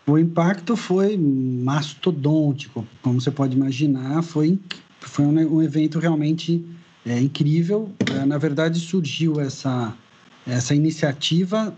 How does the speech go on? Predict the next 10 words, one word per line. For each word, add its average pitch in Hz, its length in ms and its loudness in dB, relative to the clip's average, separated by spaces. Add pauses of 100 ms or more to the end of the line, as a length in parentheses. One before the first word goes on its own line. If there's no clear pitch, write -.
(220)
é, 131 640 0 (160)
porque 143 380 0
depois 170 420 0
que - 80 -4
eu 147 60 4
escrevi 123 440 -2
o 113 60 -4
livro, 131 480 -2 (800)
na 151 60 4
verdade, 175 360 0